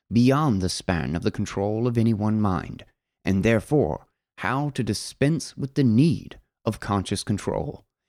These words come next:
and how to provide inducements which will make the individuals do the desirable things without anyone having to tell them what to do." Hayek, Use of Knowledge in Society.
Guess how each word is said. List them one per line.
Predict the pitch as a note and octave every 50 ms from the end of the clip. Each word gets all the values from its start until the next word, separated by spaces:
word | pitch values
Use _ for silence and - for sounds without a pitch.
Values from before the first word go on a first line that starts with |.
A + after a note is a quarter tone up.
| _ - -
and | G#2 F2+
how | - A#2 A2 G#2+ G2+ F#2+
to | - G2
provide | - A2+ G2 G#2 G2+ F#2+ F2+
inducements | F#2+ F#2+ F#2 - F#3+ G3+ - - - F#2+ D2+ - - - G2+
which | - - -
will | A#2 G2+
make | F#2+ G#2 C3 - - -
the | E3 F#3 E3+
individuals | D3 C#3+ C#3 C3 C#3 C3+ C#3 C3+ C3 B2 A2+ A2 F#2+
do | A2 C3+ D#3+ E3+ E3
the | D3+ C#3+ C3
desirable | A#2 G2+ A2+ A2+ B2 - - C#3 C#3 C#3 C3 C3
things | - - D#3 D#3+ C#3+ B2 A2 G#2 - - - _ _ _ _ _ -
without | A2 G#2+ A#2 G#2 - -
anyone | - C3 C3+ C#3+ C#3+ C3+ C#3+ C#3 A#2
having | G2+ G#2 A#2 A#2+ C3+ B2+ B2+ A#2+
to | C3 B2+
tell | - - C3 C3+ A#2
them | F#2 F#2+ E2+ E2 D#2 - - _ _ _
what | - A2+ A#2+ B2 F2+ - - - - - _ _ -
to | - G2+
do." | F#2+ A2 F#2 D#2 - - - - _ _ _ _ _ _ _ _ _ _ _ _ _ _ _ _ _ _ _ _ _ _ _ _ -
Hayek, | - G2+ F#2 E2+ D2+ - - - - - _ _ _ _ _ _ _ _ -
Use | F2+ G2+ A#2 C3 B2 - -
of | - - B2 A2
Knowledge | A2 G2+ A2 A2 F#2+ D#2+ - - - - - - - -
in | F#2 F2+ D#2+ -
Society. | - G#2 G2 - - F#2+ E2 D2+ D2 - - - - _